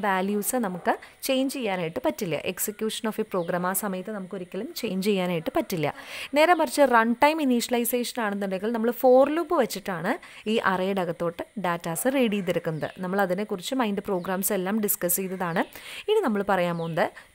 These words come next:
ടു ഡയമെൻഷണൽ അറേയ്സിനെ കുറിച്ചാണ്. ഇത് സി എന്ന പ്രോഗ്രാമിംഗ് ലാംഗ്വേജിലത്തെ ടു ഡയമെൻഷണൽ അറേയ്സിനെ കുറിച്ചാണ് നമ്മൾ, ആ, ഡിസ്കസ് ചെയ്യാൻ പോകുന്നത്. ഈ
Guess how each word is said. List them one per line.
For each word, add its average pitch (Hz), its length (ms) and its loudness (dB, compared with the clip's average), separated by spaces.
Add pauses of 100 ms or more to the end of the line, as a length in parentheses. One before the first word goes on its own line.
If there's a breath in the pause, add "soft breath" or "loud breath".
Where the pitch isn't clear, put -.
(160)
ടു 339 80 2 (200)
ഡയമെൻഷണൽ 180 640 0 (140)
അറേയ്സിനെ 175 480 -4
കുറിച്ചാണ്. 196 460 -6
ഇത് 180 100 -6 (100)
സി 277 100 -2 (120)
എന്ന 240 200 -4
പ്രോഗ്രാമിംഗ് 196 540 -6
ലാംഗ്വേജിലത്തെ 165 580 -4 (520 loud breath)
ടു 349 80 2 (160)
ഡയമെൻഷണൽ 190 520 -4 (120)
അറേയ്സിനെ 185 440 -6
കുറിച്ചാണ് 180 440 -4 (160)
നമ്മൾ, 170 160 -2 (380)
ആ, 160 140 -4
ഡിസ്കസ് 175 360 -4
ചെയ്യാൻ 170 260 -4
പോകുന്നത്. 151 320 -2 (1300 loud breath)
ഈ 302 40 0